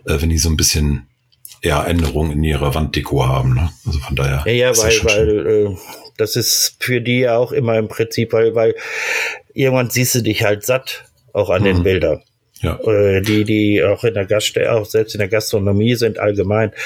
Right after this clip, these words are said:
Speaker 2: äh, ist es, ähm, dann manchmal von Vorteil, wenn man dann, wenn die halt kostenlos irgendwelche Bilder aufhängen können.
Speaker 1: Ja.
Speaker 2: Weißt
Speaker 1: Hat
Speaker 2: du, für
Speaker 1: nur
Speaker 2: die haben
Speaker 1: ein
Speaker 2: kein
Speaker 1: Ja, erzähl,
Speaker 2: was?
Speaker 1: warte.
Speaker 2: Äh, äh, äh, das ist, für mich ist es eine Win-Win-Situation.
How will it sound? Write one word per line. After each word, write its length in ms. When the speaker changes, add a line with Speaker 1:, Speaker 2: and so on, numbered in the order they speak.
Speaker 2:
äh, 560
ist 180
es, 480
ähm, 580
dann 300
manchmal 380
von 240
Vorteil, 440
wenn 160
man 220
dann, 460
wenn 140
die 120
halt 240
kostenlos 680
irgendwelche 440
Bilder 280
aufhängen 300
können. 420
Speaker 1:
Ja. 80
Speaker 2:
Weißt 120
Speaker 1:
Hat 60
Speaker 2:
du, 80
für 100
Speaker 1:
nur 100
Speaker 2:
die 100
haben 100
Speaker 1:
ein 40
Speaker 2:
kein 160
Speaker 1:
Ja, 280
erzähl, 260
Speaker 2:
was? 120
Speaker 1:
warte. 240
Speaker 2:
Äh, 80
äh, 600
äh, 40
das 220
ist, 540
für 220
mich 200
ist 140
es 140
eine 220
Win-Win-Situation. 1200